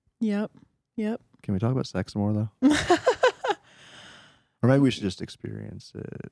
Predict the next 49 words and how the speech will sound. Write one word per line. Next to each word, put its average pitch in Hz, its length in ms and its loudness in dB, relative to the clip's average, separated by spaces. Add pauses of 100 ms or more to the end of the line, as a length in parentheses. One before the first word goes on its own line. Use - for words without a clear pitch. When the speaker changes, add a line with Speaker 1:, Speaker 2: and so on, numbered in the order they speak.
Speaker 2:
so - 220 -12
we 87 100 -8
can - 260 -12
Speaker 1:
Let's 226 220 -6
do 247 120 2
both. - 520 -6
Speaker 2:
<laughs> - 360 -12
Speaker 1:
Uh, 240 640 8 (340)
let's 196 220 0
do 180 120 6
both. - 300 0
I 180 80 6
like 185 240 6
both. 147 120 8
Speaker 2:
I 147 160 10
swear 131 360 4
to 120 80 2
God, 113 240 4
Speaker 1:
They 202 60 10
Speaker 2:
I - 20 10
Speaker 1:
both 226 200 8
Speaker 2:
really 233 180 6
Speaker 1:
feed 220 100 8
into 202 200 4
each 185 180 2
other. 156 320 0 (100)
Speaker 2:
I 113 100 -2
feel 120 240 0
so 120 800 0
compelled. 101 840 -4 (360)
I 98 100 -4
don't 101 200 2
know 101 80 2
how 101 260 0
to 98 60 0
can 101 300 -2 (240)
put - 160 0
this 101 240 -4
into 95 440 -2
what 92 220 -6
kind 98 140 -6
of 95 100 -8 (800)
format 104 320 2
to - 60 -10
put 95 160 -4
this 87 180 -6
in, 87 200 -4
man, 87 220 -2
but, 82 140 -4